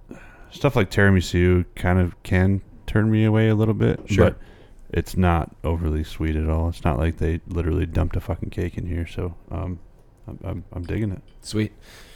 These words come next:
Speaker 3: Yeah,
Speaker 2: Thi-,
Speaker 3: they
Speaker 2: this
Speaker 1: No,
Speaker 2: time
Speaker 1: no,
Speaker 2: of year.
Speaker 1: no, no, no, not sweet.
Speaker 2: Uh, yeah.
Speaker 3: Not
Speaker 2: It,
Speaker 3: sweet.
Speaker 2: it's awesome, bro.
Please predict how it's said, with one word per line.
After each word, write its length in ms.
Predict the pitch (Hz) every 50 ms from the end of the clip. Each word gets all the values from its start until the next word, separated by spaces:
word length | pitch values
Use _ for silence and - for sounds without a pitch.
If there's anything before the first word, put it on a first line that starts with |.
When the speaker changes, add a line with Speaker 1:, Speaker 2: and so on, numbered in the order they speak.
| - - - - -
Speaker 3:
Yeah, 140 | - 127 135
Speaker 2:
Thi-, 40 | 151
Speaker 3:
they 200 | 135 143 147 135
Speaker 2:
this 180 | 117 139 147 117
Speaker 1:
No, 60 | 117
Speaker 2:
time 140 | - - 143
Speaker 1:
no, 80 | 117 113
Speaker 2:
of 60 | 104
year. 100 | 104 107
Speaker 1:
no, 100 | 107 120
no, 140 | 120 117 107
no, 80 | 101 - -
not 320 | 95 98 104 104 - -
sweet. 340 | - - 85 87 87 - - - - - - - - - - -
Speaker 2:
Uh, 100 | - - - - - -
yeah. 260 | 78 76 71 - - - - - -
Speaker 3:
Not 280 | 120 127 127 113 -
Speaker 2:
It, 40 | -
Speaker 3:
sweet. 280 | - - 104 85 - - - - -
Speaker 2:
it's 180 | - 101 - -
awesome, 500 | 85 76 76 76 71 - - 78 71 69
bro. 360 | 64 65 65 67 73 76 -